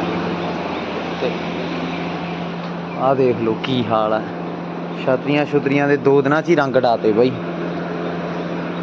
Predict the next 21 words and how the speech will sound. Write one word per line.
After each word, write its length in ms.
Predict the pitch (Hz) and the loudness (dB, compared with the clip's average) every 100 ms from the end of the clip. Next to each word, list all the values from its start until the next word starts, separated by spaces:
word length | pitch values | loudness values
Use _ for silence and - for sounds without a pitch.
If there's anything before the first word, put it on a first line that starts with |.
| 123 | 2
ਗਰਮੀ 360 | 127 117 123 | 2 2 0
ਨੇ। 120 | 113 110 - - - - 85 - - - - - - | 0 0 -4 -8 -8 -10 -10 -10 -10 -10 -10 -8 -6
ਆਹ 100 | 117 | -4
ਦੇਖ, 140 | 113 101 - - - - - - - - - - - - - - - - | -4 -4 -8 -12 -12 -14 -14 -14 -12 -12 -12 -14 -12 -12 -12 -12 -12 -10
ਠੀਕ 160 | 123 | -8
ਆ, 40 | 127 - - | -6 -6 -4
ਕਿਹੋ 240 | 131 113 | -4 -2
ਜਿਹਾ 140 | 113 110 | -2 -2
ਰੰਗ 300 | 110 101 104 | -4 -6 -6
ਹੋਵੇ। 140 | 104 104 - - - - - - - - - - - | -6 -6 -10 -16 -16 -14 -14 -14 -14 -14 -14 -14 -10
ਤੇ 100 | - | -4
ਆਹ 160 | - 123 | 0 0
ਬੈਠੇ 380 | 107 107 - 110 | 0 -2 -4 -6
ਨੇ 160 | 101 | -6
ਵਿਚਾਰੇ, 320 | 113 104 104 107 - - - - 87 - - - - - - - - - - - 170 175 190 165 147 - - - - - - - - - - | -6 -4 -4 -6 -10 -12 -12 -14 -16 -16 -14 -12 -12 -14 -16 -14 -12 -12 -12 -12 -10 -4 -2 -2 -4 -8 -12 -14 -12 -12 -10 -14 -12 -12 -6
ਤੇ 60 | 135 | -4
ਇਹਨਾਂ 280 | 127 123 139 | 0 2 4
ਦਾ 120 | 135 | 2
ਹਾਲ 280 | 120 120 104 | 4 2 2
ਦੇਖ 280 | 113 107 | 0 -2
ਲਓ 100 | 107 | -4